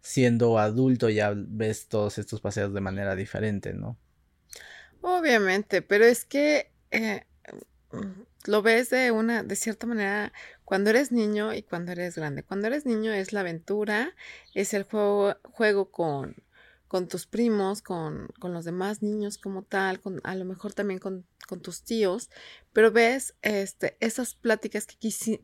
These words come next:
Speaker 2: quizá no entendíamos, ¿no? Las pláticas de adultos y escuchábamos algo,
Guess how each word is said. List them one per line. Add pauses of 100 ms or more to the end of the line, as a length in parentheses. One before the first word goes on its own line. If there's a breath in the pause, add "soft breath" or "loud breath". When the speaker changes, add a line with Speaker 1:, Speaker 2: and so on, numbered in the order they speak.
Speaker 2:
quizá
no
entendíamos,
¿no? (360 loud breath)
Las
pláticas
de
adultos
y
escuchábamos
algo,